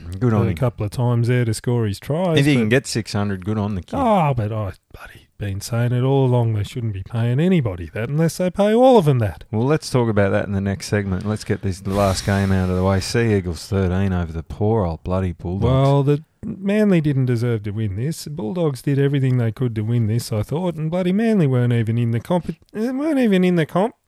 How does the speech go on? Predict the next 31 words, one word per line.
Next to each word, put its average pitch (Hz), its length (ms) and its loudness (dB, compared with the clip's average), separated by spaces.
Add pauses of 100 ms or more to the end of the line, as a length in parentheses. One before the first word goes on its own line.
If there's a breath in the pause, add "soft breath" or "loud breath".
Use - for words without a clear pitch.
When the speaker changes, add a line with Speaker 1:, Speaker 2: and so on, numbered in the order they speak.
(140)
Speaker 2:
they 196 80 -4
weren't 277 260 2
even 226 220 4
in 202 140 4
the 185 80 4
game 165 400 2
for 131 280 0
bloody 151 560 0 (120)
a 156 100 2
good 190 240 -2
while, 110 460 0
and 135 120 0
then 156 140 0
they 143 140 2
decided 131 440 0
to 127 60 -4
have 120 140 -4
a 110 40 -6
go. 110 280 -6 (100)
Speaker 1:
They 110 160 0
certainly 151 480 0
didn't 143 300 -2
deserve 98 420 0
it, 139 120 -4
just 135 280 -6
the 117 80 -4
dumb 165 460 -2
mistakes 156 540 -2
they 131 100 2
were 110 120 2
making 101 480 0